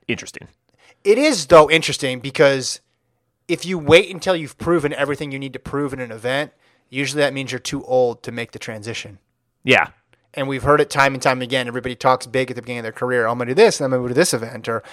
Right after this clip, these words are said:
Speaker 2: but then it's always, "All right, one more,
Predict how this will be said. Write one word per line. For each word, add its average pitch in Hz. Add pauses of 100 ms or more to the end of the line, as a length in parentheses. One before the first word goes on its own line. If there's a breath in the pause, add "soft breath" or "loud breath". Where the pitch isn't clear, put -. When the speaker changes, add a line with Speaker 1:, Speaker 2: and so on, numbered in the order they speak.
(540 soft breath)
Speaker 2:
but 160
then 147
it's 135
always, 143
"All 135
right, 135
one 143
more, 135